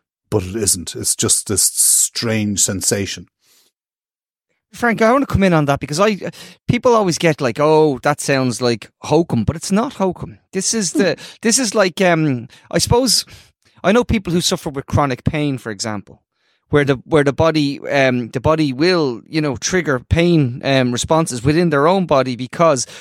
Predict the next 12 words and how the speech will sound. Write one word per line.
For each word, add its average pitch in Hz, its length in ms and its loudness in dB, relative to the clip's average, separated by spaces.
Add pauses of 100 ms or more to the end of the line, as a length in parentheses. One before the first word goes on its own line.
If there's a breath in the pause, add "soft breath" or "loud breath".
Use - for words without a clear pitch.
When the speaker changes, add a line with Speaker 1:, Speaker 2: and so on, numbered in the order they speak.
(120)
Speaker 2:
of 147 180 0
some, 180 260 0 (120)
because 185 300 -2
the 160 80 -4
way 165 120 0
the 151 100 -2
brain 170 420 2
rewired 151 460 2
itself 147 340 0
after 147 380 -2
a 117 40 -2
trauma 135 540 0